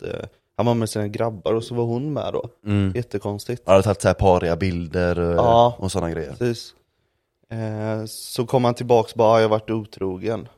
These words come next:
Speaker 2: Mm.
Speaker 1: Och så bråkade ju han och Julia såklart om det.
Speaker 2: Mm.
Speaker 1: Eh, så kom det fram att typ han varit kär i henne i flera år.
Speaker 2: Linnea?
Speaker 1: Typ. Ja.
Speaker 2: Mm.
Speaker 1: Ja, jättekonstigt då.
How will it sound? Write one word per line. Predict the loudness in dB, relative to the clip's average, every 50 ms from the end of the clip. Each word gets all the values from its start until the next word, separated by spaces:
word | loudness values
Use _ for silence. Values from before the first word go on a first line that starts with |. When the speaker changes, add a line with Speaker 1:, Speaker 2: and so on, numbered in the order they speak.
| _ _ _ -4
Speaker 2:
Mm. | -2 -2 -2 -2 -4 -8 -12 _ _ _ _ _ -10
Speaker 1:
Och | -8 -6
så | -4
bråkade | 0 0 0 0 2 0
ju | 0 0
han | 0 0 -2 -2
och | -2
Julia | -2 -2 -4 -4 -4 -4 -4 -4 -4
såklart | -4 -10 -6 -6 -6 -6 -6 -6
om | -8 -6 -4 -4
det. | -4 -2 -2 -2 -4 -4 _ _ _ _ _ _ -6
Speaker 2:
Mm. | -4 -2 -2 -2 -2 -4 -8 -12 _ _ _ _ _
Speaker 1:
Eh, | -12 -10 -10
så | -10 -10 -8
kom | -6 -4 -4
det | -4 -4
fram | -4 -2 -2 -2 -2 -4 -8
att | -10 _ _ _ -20 _
typ | -12 -8 -4
han | -4 -4 -4 -2
varit | -6 -6 -6 -6
kär | -6 -6 -4 -4 -6
i |
henne | -6 -6 -8 -8
i | -8
flera | -8 -8 -8 -6 -6
år. | -8 -8 -10 -10 -10 -10 -10 -10 -6 -4
Speaker 2:
Linnea? | -2 0 2 2 2 0
Speaker 1:
Typ. | 0 -4 -12 _ -16
Ja. | -14 -12 -10 -10 -12 -12 -14 _ -6
Speaker 2:
Mm. | -4 -2 0 0 -2 -4 -8 _ _ -12
Speaker 1:
Ja, | -10 -10 -8 -8
jättekonstigt | -10 -12 -16 _ _ _ _ _ _ _ _ _ _ _ _
då. | _